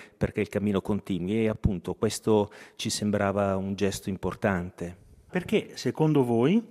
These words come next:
Speaker 2: dovrebbe già ora essere possibile, nonostante le, diciamo pure, notevolissime divergenze teologiche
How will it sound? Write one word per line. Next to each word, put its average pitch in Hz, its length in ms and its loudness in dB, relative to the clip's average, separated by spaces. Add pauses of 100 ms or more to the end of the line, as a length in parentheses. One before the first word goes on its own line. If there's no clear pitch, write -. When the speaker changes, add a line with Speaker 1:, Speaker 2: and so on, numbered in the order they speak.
(400)
Speaker 2:
dovrebbe 135 440 4
già 147 300 4
ora 131 340 4
essere 135 360 0
possibile, 104 720 -2
nonostante 110 680 0
le, 101 320 0
diciamo 113 340 2
pure, 160 220 4
notevolissime 104 800 -2
divergenze 101 800 -2
teologiche 104 760 -2